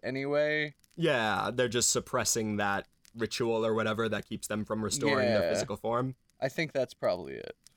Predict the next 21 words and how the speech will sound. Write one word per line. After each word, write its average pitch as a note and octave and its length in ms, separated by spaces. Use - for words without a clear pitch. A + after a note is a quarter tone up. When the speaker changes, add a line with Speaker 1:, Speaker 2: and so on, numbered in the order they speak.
Speaker 2:
That's, F#3 260
that's F#3+ 300
interesting. B2+ 500
In F3+ 240
which G3+ 240
case, G3+ 380
the C3 240
Demilich, E3+ 580
the B2+ 100
skull - 340
part A2+ 440
in B2 500
Acererak A#2+ 560
liches A2 380
like - 220
this, G#2+ 320
it's A#2+ 160
basically D3 500
just, A#2 380
like, A2 400
a G#2 200